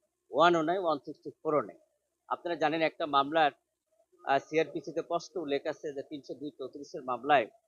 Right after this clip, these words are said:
ঘটনাস্থলে উপস্থিত থাকতে হয়, ওনার রিকভারি থাকতে হয় এবং ওয়ান সিক্সটি ফোর থাকতে, ওয়ান সিক্সটি ফোরে ওনার সম্পৃক্ততা থাকতে হয়।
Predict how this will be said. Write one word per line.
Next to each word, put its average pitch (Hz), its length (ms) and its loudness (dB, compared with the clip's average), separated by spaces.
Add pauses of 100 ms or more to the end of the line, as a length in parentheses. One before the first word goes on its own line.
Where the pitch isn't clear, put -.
(420)
ঘটনাস্থলে 160 500 -4
উপস্থিত 160 440 -6
থাকতে 165 240 -4
হয়, 165 240 -8 (440)
ওনার 151 280 0
রিকভারি 147 420 0
থাকতে 170 340 -4
হয় 180 220 -4 (440)
এবং 165 340 8 (100)
ওয়ান 143 240 2
সিক্সটি - 300 -10
ফোর 175 200 -10
থাকতে, - 200 -10
ওয়ান 175 200 0
সিক্সটি 160 320 -14
ফোরে 156 240 -2
ওনার 143 200 -4
সম্পৃক্ততা 135 560 -10
থাকতে - 320 -16
হয়। - 100 -20